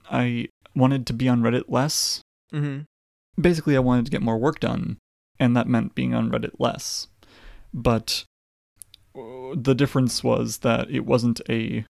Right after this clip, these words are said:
Speaker 1: unconscious thing being on Reddit. Like, I, and that's really the only thing that screen time is good for, is stopping those, like, you have, basically saying, like, "You have to put effort into being here,"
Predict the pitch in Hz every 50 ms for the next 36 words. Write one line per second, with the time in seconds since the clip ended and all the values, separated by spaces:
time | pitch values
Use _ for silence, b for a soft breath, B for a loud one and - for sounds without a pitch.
0 | _ _ - 135 127 117 - 131 123 120 117 - 113 110 - - - - - -
1 | - - - _ - - - - 135 120 113 - 117 117 117 - 120 117 113 113
2 | 113 120 117 120 120 113 113 - - _ _ _ _ 131 123 110 107 - - -
3 | - _ _ _ _ _ _ - 123 117 113 - - - - - _ - _ -
4 | 123 113 - - - 135 131 123 - - 131 123 117 117 117 117 113 113 110 117
5 | 117 113 113 - - - - - - 135 127 123 120 120 110 110 110 107 - -
6 | - 113 - - - - 85 87 - - - 104 - - - - - - _ _
7 | _ _ - - - 135 117 - 113 113 110 110 110 107 113 113 117 113 - -
8 | - - - 226 - - - - _ _ _ _ _ _ _ _ - 135 139 127
9 | 117 - _ _ 113 117 127 117 - - 120 113 - - 120 113 113 113 110 110
10 | 104 120 135 127 - - - 135 - - - - - 120 117 - - 117 113 104
11 | - 113 107 110 - - 120 117 - - - 117 113